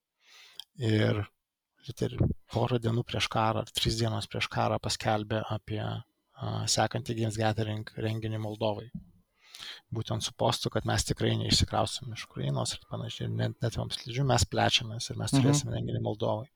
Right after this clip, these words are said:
Speaker 1: Ir tai, kad, a, renginio organizatorius buvo Moldovai, būtent tuo metu, plius minus viena diena,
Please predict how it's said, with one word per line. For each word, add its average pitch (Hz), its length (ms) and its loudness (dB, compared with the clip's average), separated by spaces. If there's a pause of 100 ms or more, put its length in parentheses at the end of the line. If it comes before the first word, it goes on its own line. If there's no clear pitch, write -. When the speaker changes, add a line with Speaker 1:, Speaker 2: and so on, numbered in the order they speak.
(840)
Speaker 1:
Ir 110 760 2
tai, 117 180 4
kad, 120 240 2 (140)
a, 110 480 -2 (300)
renginio 110 360 -2
organizatorius 107 600 -2
buvo 110 200 0
Moldovai, 110 480 0
būtent 110 400 -6
tuo 117 180 -2
metu, 110 380 -4 (280)
plius - 280 -6
minus 113 320 -2
viena 113 220 0
diena, 113 260 0